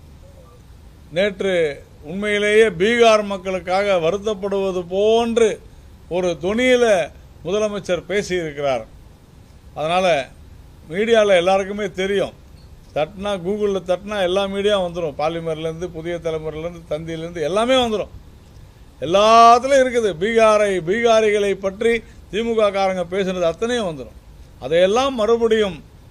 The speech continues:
முதலமைச்சர் மு க ஸ்டாலின் அவர்கள் பார்த்து, அதை கேட்டு, "என்னுடைய கட்சியினுடைய தலைவர்கள் இப்படி பேசியது வருந்தத்தக்கது,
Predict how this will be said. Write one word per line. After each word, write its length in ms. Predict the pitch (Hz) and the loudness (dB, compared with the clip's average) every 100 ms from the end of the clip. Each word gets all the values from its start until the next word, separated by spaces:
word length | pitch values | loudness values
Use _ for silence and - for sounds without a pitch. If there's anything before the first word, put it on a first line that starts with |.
| - | -12
முதலமைச்சர் 640 | 165 226 233 214 180 185 | -4 -2 -2 -4 -2 -2
மு 200 | 165 196 | -2 -8
க 180 | 202 185 | -4 -4
ஸ்டாலின் 400 | - 165 208 196 | -2 -2 -2 -2
அவர்கள் 340 | 175 160 151 139 - | -4 -4 -6 -6 0
பார்த்து, 560 | 190 247 - 190 - - - - - - - | 2 2 -2 -8 -10 -18 -20 -20 -20 -20 -10
அதை 320 | 131 165 160 131 | -4 -2 -4 -4
கேட்டு, 640 | 190 247 254 - 180 - - - - - - | 2 6 6 2 -6 -6 -14 -20 -20 -20 -20
"என்னுடைய 680 | 139 165 202 214 233 220 208 180 | -8 -6 -4 -2 -2 2 0 2
கட்சியினுடைய 720 | 185 - 247 254 220 214 190 | -4 -2 -4 -2 0 0 0
தலைவர்கள் 600 | 180 196 220 214 202 185 | 0 0 2 2 0 -2
இப்படி 280 | 160 160 147 | -4 -6 -6
பேசியது 840 | 127 208 226 226 214 240 233 120 - - - - - | 0 2 2 0 0 0 -2 -4 -10 -20 -20 -20 -4
வருந்தத்தக்கது, 1000 | 135 214 240 233 220 185 175 160 160 113 | -2 0 2 0 -2 -4 -2 -2 -2 -4